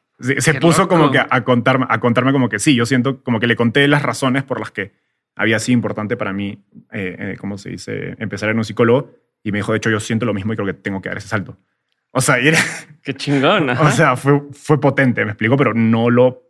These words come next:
Speaker 1: pensé en ese momento.
Speaker 2: Ujú.
Speaker 1: Y, o sea, nuevamente, no, no quiero sobregeneralizar que eso aplica a todo, pero creo que el, el, sobre, nuevamente, si es que estás pensando en trabajar en, en venture capital, en emprendimiento, inversiones, es una industria de relaciones.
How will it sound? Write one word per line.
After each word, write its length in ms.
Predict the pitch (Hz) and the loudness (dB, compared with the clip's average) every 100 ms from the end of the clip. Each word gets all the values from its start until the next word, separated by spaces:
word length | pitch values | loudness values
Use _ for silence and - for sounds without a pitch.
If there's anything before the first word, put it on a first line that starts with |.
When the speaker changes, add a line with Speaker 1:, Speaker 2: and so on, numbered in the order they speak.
| _ - | _ -14
Speaker 1:
pensé 300 | 87 92 117 | -10 -2 -2
en 80 | 107 | 0
ese 120 | 120 | -4
momento. 440 | 95 101 101 143 - - | -2 -2 -2 -6 -8 -14
Speaker 2:
Ujú. 260 | 127 113 135 _ _ _ _ _ _ _ - - _ | -12 -12 -16 _ _ _ _ _ _ _ -20 -20 _
Speaker 1:
Y, 540 | 127 117 117 113 - _ _ _ | 0 2 2 -2 -8 _ _ _
o 60 | - | -4
sea, 100 | 113 | 2
nuevamente, 340 | 139 147 113 | 4 4 2
no, 300 | 104 117 - - | 0 -2 -4 -10
no 140 | 113 | -6
quiero 140 | 127 | -4
sobregeneralizar 580 | 131 127 120 107 107 135 | 0 0 0 -2 0 -2
que 60 | 127 | -2
eso 100 | 120 | -4
aplica 200 | 120 120 | -2 0
a 20 | |
todo, 280 | 180 113 - | 0 0 0
pero 260 | - 101 - _ _ _ _ - | -2 -4 -8 _ _ _ _ -2
creo 160 | 131 | 0
que 60 | 139 | 0
el, 180 | 120 - | -2 -4
el, 560 | 120 101 95 95 - - _ _ _ _ _ _ | -4 -2 -4 -6 -10 -18 _ _ _ _ _ _
sobre, 420 | - - 101 101 - | -12 -4 -4 -4 -6
nuevamente, 360 | 107 95 92 98 | -2 -2 -2 -8
si 140 | - | -10
es 60 | 107 | -6
que 60 | |
estás 260 | 107 120 120 | -2 -2 0
pensando 340 | 135 113 117 | -2 0 0
en 60 | 113 | 0
trabajar 240 | 104 107 104 | -2 -2 -4
en, 260 | 92 95 - | -6 -10 -16
en 200 | - 101 | -12 -8
venture 220 | 95 101 110 | -6 -2 0
capital, 460 | 117 107 107 104 | 0 0 0 -2
en 80 | 101 | -6
emprendimiento, 480 | 101 98 101 107 104 | -10 -8 -4 -4 -4
inversiones, 420 | 95 - 117 131 | -6 -2 -2 -2
es 60 | 143 | 0
una 100 | 175 | 2
industria 260 | 147 135 | 2 0
de 40 | 123 | -2
relaciones. 460 | 98 - - - | -4 -8 -12 -20